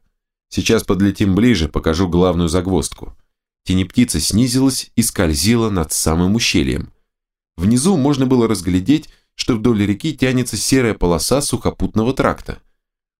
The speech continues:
Ближе к морю стены ущелья всё больше расширялись. Впереди уже замаячила желтоватая полоса песчаного берега,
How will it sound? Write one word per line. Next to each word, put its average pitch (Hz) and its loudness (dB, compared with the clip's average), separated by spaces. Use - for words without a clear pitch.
Ближе 104 2
к - -14
морю 98 0
стены 127 0
ущелья 143 0
всё - -2
больше 110 0
расширялись. 120 -2
Впереди 87 2
уже 87 2
замаячила 82 0
желтоватая 80 -2
полоса 73 -2
песчаного 90 -2
берега, 78 -2